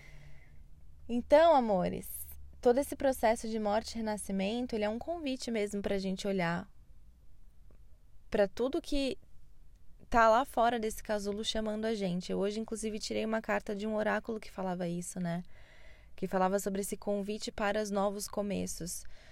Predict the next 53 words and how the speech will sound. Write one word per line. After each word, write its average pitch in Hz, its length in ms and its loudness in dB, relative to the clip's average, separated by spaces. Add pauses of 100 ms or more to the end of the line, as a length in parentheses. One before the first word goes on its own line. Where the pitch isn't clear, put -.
Só 220 200 10
que 240 120 -2
se - 120 4
eu 269 80 6
não 320 160 4
quebrar 240 460 4
aquilo 277 220 -2
que - 80 -4
eu 254 40 -4
tenho 233 160 -2
que - 80 -10
quebrar 208 320 2
e 214 40 2
não 220 160 0
sair 214 260 2
da 240 140 2
onde 233 120 -2
eu 226 60 0
tenho 208 160 -4
que - 100 -8
sair, 208 240 2
eu 226 80 2
não 269 160 0
vou 254 180 8
acessar 247 500 4
esse 220 160 0
novo 185 180 0
começo, 185 400 -2
porque 185 160 -4
eu 214 60 0
vou 208 100 4
ficar 220 140 -2
aqui 220 140 -6
no 208 60 -4
meu 208 120 -2
casulo 247 440 0
vendo 240 200 0
as 247 100 0
coisas 240 320 0
como 240 160 -2
elas 240 140 -2
sempre 247 220 -6
foram. 277 440 4 (500)
Eu 185 60 0
vou 202 140 6
ficar 247 160 4
ali 247 160 4
vendo 269 200 4
a 339 60 8
parede 247 400 4
interna 240 420 4
daquele 196 300 0
casulo. 180 400 -2